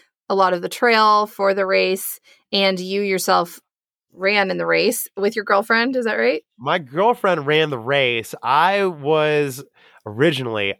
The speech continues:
Speaker 2: I was supposed to be kind of like this angel of death, um, one of the people
Speaker 1: <laughs>
Speaker 2: who, like, a, a, you s-, a sweeper. I was supposed to sweep the marathon race. So, like, after a while, you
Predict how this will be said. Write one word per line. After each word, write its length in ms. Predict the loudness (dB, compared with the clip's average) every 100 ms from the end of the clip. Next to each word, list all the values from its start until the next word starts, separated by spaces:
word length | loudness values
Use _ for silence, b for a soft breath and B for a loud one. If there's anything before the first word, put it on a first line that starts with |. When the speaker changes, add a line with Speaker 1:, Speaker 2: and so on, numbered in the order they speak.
| 0
Speaker 2:
I 220 | 2 4
was 180 | 0 -4
supposed 400 | -2 -2 -2 -4
to 80 |
be 160 | -4 -4
kind 180 | -2 -4
of 80 | -2
like 280 | 0 0
this 260 | -2 -4 -4 -4
angel 380 | -2 -2 -2 -4
of 100 | -4
death, 340 | -2 -2 -2 -4
um, 460 | -2 -2 -4 -10
one 140 | -4 -2
of 140 | 0
the 100 | -2
people 480 | -2 -4 -2 2 2
Speaker 1:
<laughs> 40 | 2
Speaker 2:
who, 380 | 0 0 -2 -6
like, 200 | -2 -2
a, 80 | -2 -6 -12 b b b b b _ _ -10
a, 100 | -6
you 600 | -2 0 0 -2 -6 -14 -10
s-, 280 | -8 -6 -6 -6
a 60 |
sweeper. 720 | -6 0 0 2 0 -2 -4 -8 -4
I 180 | -2 -2
was 180 | -6
supposed 260 | -2 0 0
to 60 | -4
sweep 460 | -6 -4 -2 -2 -2
the 80 | -4
marathon 680 | 0 2 2 0 0 0 -2
race. 340 | -4 -4 -4
So, 340 | -2 0 0 0
like, 140 | -2
after 260 | -2 -2 0
a 60 |
while, 260 | 2 2 2
you 260 | 0 -6